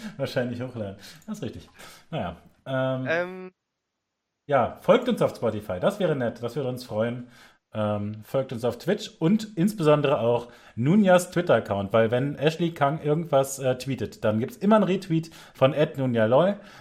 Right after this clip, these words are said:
Speaker 1: und dann, äh, muss man im Zweifel nicht mal ihr folgen, sonst, äh, also man ist dann auch im Zweifel über Nunja einfach informiert.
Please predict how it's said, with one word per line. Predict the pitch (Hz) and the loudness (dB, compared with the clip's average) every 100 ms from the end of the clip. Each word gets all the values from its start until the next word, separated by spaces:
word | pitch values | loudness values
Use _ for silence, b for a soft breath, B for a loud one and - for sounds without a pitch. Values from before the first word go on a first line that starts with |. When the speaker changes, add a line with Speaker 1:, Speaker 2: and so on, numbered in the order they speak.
| B | B
Speaker 1:
und | 117 | 0
dann, | 123 131 131 | 0 0 -2
äh, | 120 117 | -2 0
muss | 135 147 | -2 -2
man | 135 135 | -2 -2
im | 117 | -8
Zweifel | - 139 139 | -2 0 0
nicht | 135 127 | -4 -4
mal | 117 | -4
ihr | 131 | -4
folgen, | 135 120 117 | 0 0 0
sonst, | 113 113 | -4 -6
äh, | 117 110 | -6 -4
also | 110 107 | -4 -4
man | 110 | -6
ist | 110 | -6
dann | 110 | -6
auch | 104 117 | -6 -8
im | 104 101 | -12 -8
Zweifel | 107 104 104 | -6 -6 -8
über | 104 | -8
Nunja | 104 120 117 92 | -4 -2 -2 -6
einfach | 90 87 | -10 -14
informiert. | 85 90 85 82 | -14 -14 -14 -14